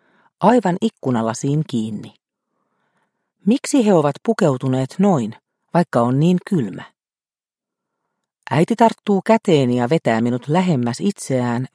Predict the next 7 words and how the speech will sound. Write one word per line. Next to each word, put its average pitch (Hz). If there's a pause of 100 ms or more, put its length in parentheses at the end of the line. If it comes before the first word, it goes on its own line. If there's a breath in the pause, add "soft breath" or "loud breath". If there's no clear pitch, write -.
vilkaisten 160
ulos 190
ikkunasta. - (1200)
Kulmauksessa 240
seisoo 196
kolme 233
naista, 160